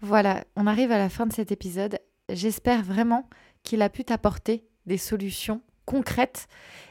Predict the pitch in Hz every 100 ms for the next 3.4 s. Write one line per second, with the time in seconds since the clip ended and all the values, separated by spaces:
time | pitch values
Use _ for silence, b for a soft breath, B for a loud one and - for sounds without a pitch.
0 | _ - 208 220 233 233 208 196 196 190
1 | 185 185 240 - 240 - - 208 - 196
2 | - 247 214 233 226 - 247 - - -
3 | 202 - 240 247